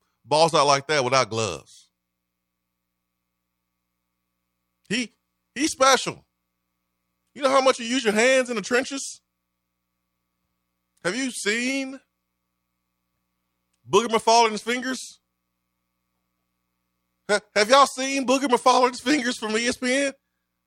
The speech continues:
Huh? Google, Google Booger McFarland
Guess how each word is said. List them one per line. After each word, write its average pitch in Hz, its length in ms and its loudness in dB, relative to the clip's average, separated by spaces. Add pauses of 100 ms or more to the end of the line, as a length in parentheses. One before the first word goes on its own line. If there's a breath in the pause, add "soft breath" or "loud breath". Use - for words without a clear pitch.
(120)
Huh? 302 300 4 (2750)
Google, 240 460 2
Google 240 420 -2
Booger 170 340 -2
McFarland 117 600 -2